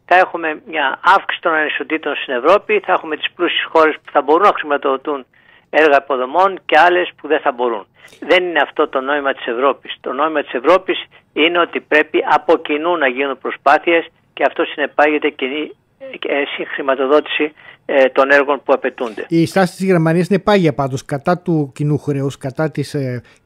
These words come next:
Speaker 2: το, κατά του κοινού δανεισμού. Εν τω μεταξύ όμως και η ίδια, ε, με την δική της διαχείριση για την δική της οικονομία έχει οδηγηθεί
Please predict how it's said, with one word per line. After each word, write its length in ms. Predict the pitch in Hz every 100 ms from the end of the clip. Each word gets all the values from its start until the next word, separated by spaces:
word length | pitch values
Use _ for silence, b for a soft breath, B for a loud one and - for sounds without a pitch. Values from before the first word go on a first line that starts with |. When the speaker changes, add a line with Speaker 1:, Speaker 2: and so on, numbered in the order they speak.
| _
Speaker 2:
το, 80 | -
κατά 220 | 143 147
του 80 | 143
κοινού 200 | 160 151
δανεισμού. 420 | 156 139 - 139 151
Εν 120 | 165
τω 100 | 147
μεταξύ 340 | 139 135 -
όμως 260 | 151 156 -
και 120 | 151
η 220 | 143 180
ίδια, 320 | 208 151 139 b b b _
ε, 140 | 143
με 160 | 139 143
την 260 | 135 143 123
δική 300 | 127 - 185
της 180 | 196
διαχείριση 520 | 170 156 135 147 131 139
για 100 | 123
την 120 | 131
δική 160 | 123
της 100 | 170
οικονομία 380 | - 170 139 143
έχει 260 | 151 175 214
οδηγηθεί 580 | 185 160 135 156 175